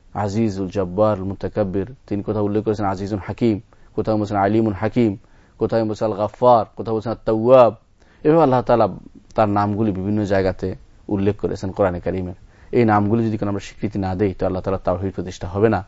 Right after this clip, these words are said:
এবং আল্লাহ তাআলার নামের তাওহীদের প্রতিষ্ঠা না হলে আমাদের ঈমান শুদ্ধ হবে না,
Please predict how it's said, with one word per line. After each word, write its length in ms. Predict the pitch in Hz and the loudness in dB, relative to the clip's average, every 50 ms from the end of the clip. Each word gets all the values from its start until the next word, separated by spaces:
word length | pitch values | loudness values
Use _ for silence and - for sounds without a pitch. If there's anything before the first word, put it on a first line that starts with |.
| _ - - - - - - | _ -20 -20 -20 -20 -8 -6
এবং 140 | - 98 95 | -2 0 0
আল্লাহ 180 | 87 95 95 | 0 0 -2
তাআলার 300 | - - 98 95 95 90 | -2 -2 -2 0 0 -2
নামের 360 | 95 95 92 92 95 101 101 90 - | -2 -4 -4 -2 -2 -2 -2 -4 -2
তাওহীদের 460 | - 92 90 87 87 107 110 110 110 | -2 -2 -2 0 -2 -2 2 2 0
প্রতিষ্ঠা 400 | 98 - - 85 - - - - | 0 0 -6 -10 -10 -8 -6 -6
না 180 | 92 90 95 95 | -2 -2 -2 0
হলে 260 | 95 110 104 95 90 - - - _ - - - - - | 2 2 0 0 -2 -6 -10 -18 _ -20 -20 -20 -10 -6
আমাদের 420 | - 90 92 90 92 95 - - | -4 -2 -2 0 -2 -2 -2 -4
ঈমান 340 | 90 92 92 95 107 117 120 | -4 -4 -2 0 0 -2 -2
শুদ্ধ 280 | - - 107 92 - | -2 -4 -6 -2 -2
হবে 260 | - 92 95 92 95 95 | -2 -2 -2 -2 -2 -4
না, 160 | 90 87 | -4 -6